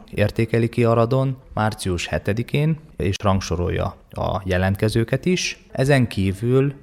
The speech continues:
vidéken két községben alkalmazunk állóurnás előválasztást. Ezen belül is változhat a módozat, ami azt jelenti, hogy Kisiratoson is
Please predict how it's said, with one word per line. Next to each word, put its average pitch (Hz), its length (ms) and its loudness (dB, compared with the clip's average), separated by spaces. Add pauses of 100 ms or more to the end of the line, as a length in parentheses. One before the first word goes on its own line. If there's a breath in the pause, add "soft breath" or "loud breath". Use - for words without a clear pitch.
(100)
vidéken 98 920 2 (160)
két 127 280 2
községben 90 760 2
alkalmazunk 90 1000 0
állóurnás 92 800 2
előválasztást. 92 1120 -2 (220)
Ezen 110 400 4
belül 98 320 4
is - 380 -2 (120)
változhat 95 1000 0
a 90 260 2
módozat, 101 680 2
ami 104 200 2
azt 110 220 0
jelenti, 98 440 2
hogy 87 300 -2
Kisiratoson 110 920 0
is - 380 -2